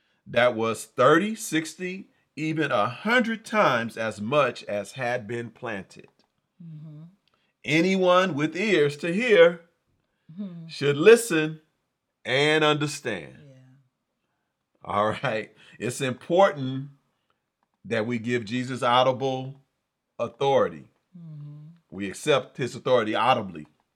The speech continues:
Speaker 2: Yeah.
Speaker 1: with what goes into our ears. Jesus is saying that it's important for us to use our ears productively,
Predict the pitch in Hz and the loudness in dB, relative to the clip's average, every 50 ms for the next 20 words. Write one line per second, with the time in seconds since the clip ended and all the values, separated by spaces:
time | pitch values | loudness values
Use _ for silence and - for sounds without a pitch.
0 | _ _ _ - 180 165 156 147 139 139 - 90 90 87 104 123 123 104 95 110 | _ _ _ -20 -20 -20 -20 -20 -20 -18 -14 -14 -10 -4 0 0 0 0 0 -4
1 | 117 110 107 110 107 104 98 - - 113 101 101 92 92 92 92 90 85 76 65 | -2 -2 -2 -2 -4 -8 -10 -8 -8 -6 -4 -4 -4 -4 -6 -8 -10 -12 -14 -16
2 | - - _ - - _ _ _ _ - - - - 98 101 117 143 185 202 202 | -18 -20 _ -20 -20 _ _ _ _ -20 -20 -20 -16 -12 -6 -2 0 0 2 0
3 | 196 190 160 160 160 151 - - 147 139 135 123 123 123 120 120 123 131 _ _ | 0 -2 -2 -2 -4 -4 -4 -2 -2 0 0 0 -2 -2 -4 -6 -8 -12 _ _
4 | _ _ _ _ _ _ _ - 120 117 117 120 127 123 - 120 117 101 - - | _ _ _ _ _ _ _ -6 -2 0 0 0 -2 -4 -4 -6 -8 -6 -4 2
5 | 180 185 185 202 196 - - 233 170 151 131 135 127 127 131 127 - - - - | 4 6 6 6 4 0 2 4 4 4 6 6 6 6 6 4 -2 -6 -8 -8
6 | 104 104 107 127 160 175 190 180 160 175 156 151 151 135 - - 175 175 170 151 | -6 -6 -4 -4 -4 -4 -4 0 4 6 8 8 6 6 2 -2 0 2 4 4
7 | 123 113 117 107 - - - 135 120 107 95 95 135 151 165 165 - - 127 120 | 4 2 0 -4 -8 -6 -2 -2 -2 -2 0 2 2 2 2 0 -2 -6 -4 -4
8 | 110 - 101 87 80 58 52 - _ | -4 -4 -6 -14 -14 -14 -16 -18 _